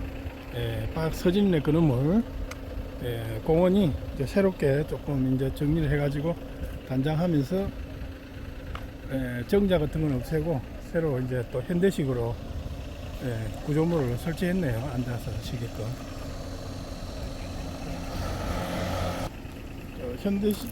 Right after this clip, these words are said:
현대식으로, 예, 의자, 의자 겸 해가지고 커피잔 같은데요. 커피잔, 커피잔처럼 해가지고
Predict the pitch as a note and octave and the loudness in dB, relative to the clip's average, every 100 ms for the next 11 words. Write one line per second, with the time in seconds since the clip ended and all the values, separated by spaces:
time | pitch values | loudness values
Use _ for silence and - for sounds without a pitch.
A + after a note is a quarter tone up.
0 | - G3+ G#3 G#3+ G#3 D3+ C#3 G3+ - - | -4 0 2 0 2 2 2 0 -2 -8
1 | - - - - - - - - C#3 C3 | -10 -10 -10 -10 -10 -10 -8 -6 -4 -2
2 | B2 A#2+ A#2 - B3 - - F#3+ D#3 C3 | -4 -4 -6 -8 -10 -8 0 2 4 2
3 | C#3 E3 - - - - - - - - | 0 -2 -8 -12 -12 -12 -12 -10 -12 -12
4 | - - - - F3 F3 C#3+ D3 C#3+ D3+ | -12 -10 -10 -8 -2 2 2 2 2 4
5 | D3+ C#3 F3 - - - - - - - | 2 2 0 -2 -6 -10 -10 -12 -10 -4
6 | B3 A3+ F#3 D3+ C3+ B2+ C3+ B2 F#3 - | 0 2 2 2 0 -2 -4 -2 -2 -4
7 | D3+ C#3 C3+ D#3 - - - - - - | -8 -6 -6 -6 -8 -10 -10 -8 -10 -10
8 | - - - - - - - D3+ C#3+ C3 | -10 -10 -10 -8 -8 -8 -6 -4 -4 -4
9 | C3+ B2 A#2+ B2 C3+ | -4 -4 -4 -4 -4